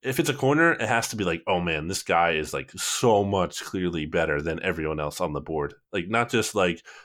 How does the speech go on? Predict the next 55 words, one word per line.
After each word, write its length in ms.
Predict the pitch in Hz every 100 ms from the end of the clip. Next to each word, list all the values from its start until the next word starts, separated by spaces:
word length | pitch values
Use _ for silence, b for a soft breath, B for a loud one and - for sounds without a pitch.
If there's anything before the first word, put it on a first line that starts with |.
| B
"Oh, 120 | 123
he's 240 | 117 143 -
kinda 400 | - 110 104 95
better 300 | 87 85 82
than 380 | 82 80 78 76
the 60 | 87
other 160 | 82
guy," 420 | 80 78 78 80 92
like, 160 | 90 -
that 180 | 101 -
kind 200 | - 87
of 80 | 80
best 220 | 80 -
player 220 | 87 80
available. 360 | 78 78 80 82
It 60 | 113
would 80 |
have 120 | 101 92
to 40 |
be, 80 | 87
like, 180 | 73 -
obvious 480 | 104 92 85 73 -
best 320 | 95 76 -
player 240 | - 76 76
available 500 | 78 76 76 73 -
to 80 | 104
me 260 | 90 76 B B B -
to 100 | 95
see 180 | 101
corner 360 | 85 101 90 82
happen. 380 | 82 78 78 78
But, 200 | 107 98 - -
I 40 |
mean, 160 | 131 131
with 140 | 156
that 160 | 127 -
said, 320 | 123 117 92
I, 140 | 104 120
I 100 | 120
just, 460 | 113 120 - - -
you 100 | 127
know, 80 | 107
if 120 | 98
I 80 | 135
have 140 | 104 -
to 100 | 76
guess, 360 | 98 87 -
I 60 | 104
still 240 | - 135
feel 160 | 95 95
like, 220 | 82 76 _
you 80 | 98
know, 100 | 71
defensive 440 | 73 - 82 82
line 400 | 78 76 73 73